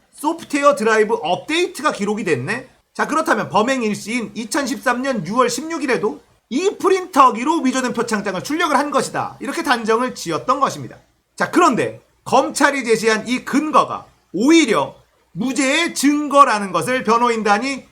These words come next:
밝혀냅니다. 자, 검찰의 포렌식 보고서에는 두 번의 드라이버 설치 및 업데이트 기록 외에 세 번의 사용 흔적이 있다. 이렇게만 기록을 해놨는데 얘기하지 않은 이 사용 흔적, 이걸 들여다보니까 부트 프리패치,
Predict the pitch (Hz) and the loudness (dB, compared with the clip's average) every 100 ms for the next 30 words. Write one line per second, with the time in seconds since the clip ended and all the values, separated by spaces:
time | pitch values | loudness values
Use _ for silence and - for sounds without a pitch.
0 | _ - 214 208 285 214 147 110 - _ | _ 0 0 2 0 0 -4 -10 -14 _
1 | _ 151 - 254 359 - 302 269 302 359 | _ -10 2 2 2 2 2 2 0 -2
2 | 294 233 233 226 226 214 135 - 220 277 | -2 -2 2 2 2 0 -4 -10 -6 0
3 | 320 330 196 240 254 247 240 226 277 - | 0 0 0 2 2 2 0 -2 -8 -2
4 | 185 226 254 226 247 233 226 240 139 - | -2 -2 -8 -6 -8 -8 -2 0 0 -2
5 | _ - 135 143 233 240 277 294 262 208 | _ -8 -2 0 0 0 2 2 2 0
6 | 262 240 240 240 233 214 - 156 185 220 | 0 0 0 -2 -2 -4 0 2 4 2
7 | 269 262 190 190 202 196 135 123 185 147 | 2 -2 -2 0 0 0 -2 -6 -4 -4
8 | 95 - _ _ _ _ _ - 147 233 | -6 -16 _ _ _ _ _ -6 2 2
9 | 247 294 285 - 247 202 247 240 233 - | 2 2 2 2 2 2 0 -4 -4 0
10 | 311 302 208 330 349 285 170 - _ - | 0 0 -4 -8 0 2 2 -2 _ -8
11 | 196 339 339 277 254 160 185 156 214 156 | 0 2 2 2 2 2 -2 -2 2 2
12 | - _ _ _ _ - 330 - 339 349 | 0 _ _ _ _ -2 -2 -2 -6 -4
13 | - 302 302 202 - 160 156 | -2 -2 0 -4 -4 -8 -8